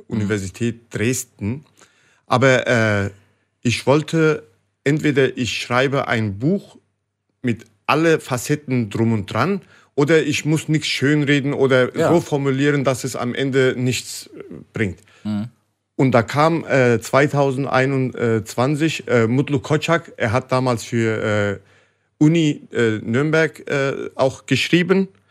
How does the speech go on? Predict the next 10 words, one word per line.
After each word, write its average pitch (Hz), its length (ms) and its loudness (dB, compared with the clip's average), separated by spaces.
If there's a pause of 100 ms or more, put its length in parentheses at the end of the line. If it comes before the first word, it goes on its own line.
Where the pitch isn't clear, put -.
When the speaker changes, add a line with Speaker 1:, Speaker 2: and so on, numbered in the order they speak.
(380)
Speaker 1:
und 123 180 2
er 120 140 6
hatte, 117 1120 2 (400)
äh, - 20 -2
mit 113 180 0
mir 131 160 0
ein 117 160 0
Interview 135 480 -4
machen 123 380 -4
wollen, 120 380 -4